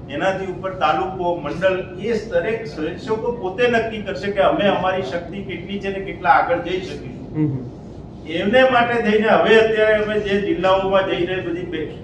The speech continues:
Speaker 1: મળીશું, વાતચીત કરીશું, જુદા જુદા કાર્યકર્તાઓ જે કે છે એ પ્રકારે, તો એના કારણે એક વાતાવરણ ઊભું થશે કે જે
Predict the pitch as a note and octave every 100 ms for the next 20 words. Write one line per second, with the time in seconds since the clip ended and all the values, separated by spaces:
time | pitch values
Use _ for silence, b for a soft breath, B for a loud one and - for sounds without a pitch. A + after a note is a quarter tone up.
0 | - C#3 D#3 F#3+ F3+ F3 D3+ D3 - G3
1 | F#3+ F#3 F3 E3+ E3+ E3+ D3+ E3+ E3+ F3
2 | E3+ D#3+ E3+ E3+ E3+ E3+ E3+ E3 E3+ D#3
3 | C#3+ D#3 E3 E3 D#3+ D3 D3+ D3+ D#3+ -
4 | - - - - F#3+ F3 E3+ G3 F#3+ F#3
5 | F3+ F#3+ F#3+ D3+ D#3 - F3 E3+ D#3 D#3
6 | D3 - E3+ E3+ E3 D3+ E3+ E3